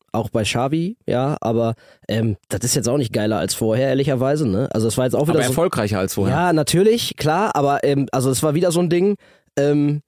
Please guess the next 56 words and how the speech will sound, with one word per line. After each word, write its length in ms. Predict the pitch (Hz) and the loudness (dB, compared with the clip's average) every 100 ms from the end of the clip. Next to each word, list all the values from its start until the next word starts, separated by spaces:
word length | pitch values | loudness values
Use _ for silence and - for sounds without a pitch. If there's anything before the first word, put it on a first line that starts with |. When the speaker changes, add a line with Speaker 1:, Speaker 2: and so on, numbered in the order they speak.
| _ _ _ | _ _ _
Speaker 1:
Openda 580 | 143 165 175 180 180 196 - | -2 2 2 2 2 -2 -4
und 140 | 143 147 | -2 0
Xavi 320 | 160 160 170 | 0 2 2
machen 240 | 156 160 | 2 2
einfach 260 | 143 139 151 - | 0 0 -4 0
un-, 220 | 165 170 - | 2 2 2
unnormale 480 | 185 165 156 156 | 2 2 2 2
Dinge, 340 | 139 156 208 208 | 2 2 2 2
irgendwie 200 | 165 160 | 0 0
mit 160 | 156 151 | 0 0
diesen, 240 | 147 123 | 0 0
das 160 | 135 - | -2 0
sind 80 | |
ja 80 | 151 | 0
drei 200 | 143 143 | 2 0
Fernschusstore 840 | - 156 202 202 - 190 208 214 277 - - _ | 0 -2 0 0 0 2 2 2 -2 -8 -20 _
und 140 | 151 | 0
am 100 | 147 | 2
Ende 220 | 147 196 175 | 2 2 2
können 160 | 165 | 0
sie 80 | 147 | 0
sich 80 | 139 | 0
dann 120 | 143 | 0
doch 200 | 165 196 | 0 0
wieder 160 | 175 151 | -2 0
bei 120 | 131 | 2
Gulaschi 440 | 127 135 214 156 | 2 0 0 0
bedanken, 420 | 139 117 110 151 | 0 0 0 0
dass 160 | 160 165 | 0 0
ihnen 140 | 143 | 0
das 120 | 135 - | 0 -2
Spiel 200 | - 143 | -2 -2
gegen 160 | 139 | 0
Wolfsburg 360 | 131 135 151 139 | 0 0 -2 0
nicht 160 | 135 | -2
auch 180 | - 202 | -2 0
wieder 180 | 160 147 | 0 0
aus 100 | 90 | 0
den 80 | 131 | 0
Händen 320 | 127 240 123 | 0 0 -2
gleitet. 380 | 104 82 107 95 | -2 -2 -2 -2
Das 100 | 120 | 0
haben 140 | 139 | 0
sie 60 | 127 | 0
in 40 | |
dieser 220 | 127 139 | 0 0
Saison 180 | 120 123 | 2 2
ja 80 | 127 | 0
auch 80 | 135 | 0
schon 140 | 131 | -2
ein 20 | |
paar 140 | 120 113 | -2 -2
Mal 100 | 98 | 0
hingelegt, 400 | 110 101 107 - | 0 0 -2 -2
die 80 | 113 | -2
Nummern. 280 | 107 117 | 0 0